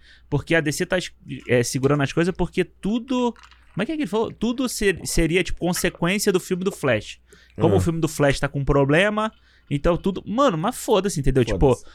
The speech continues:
Speaker 1: o f-, o Aquaman pode ser consequência do filme do Flash, mas se você picotar um monte de cena ali,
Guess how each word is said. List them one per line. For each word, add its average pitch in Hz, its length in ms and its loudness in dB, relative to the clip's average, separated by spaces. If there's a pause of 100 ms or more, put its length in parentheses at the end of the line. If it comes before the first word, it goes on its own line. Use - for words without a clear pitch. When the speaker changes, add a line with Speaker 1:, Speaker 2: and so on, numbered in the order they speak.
(120)
Speaker 1:
o 170 160 6
f-, - 160 -2
o 170 220 6
Aquaman 185 400 0
pode 240 220 2
ser 214 80 4
consequência 185 520 0
do 156 80 2
filme 160 200 -2
do 147 80 0
Flash, 180 260 0
mas 160 140 0
se 170 80 -2
você 202 120 0
picotar 208 540 0
um 143 60 2
monte 170 180 2
de 170 60 -2
cena 160 260 2
ali, 190 300 2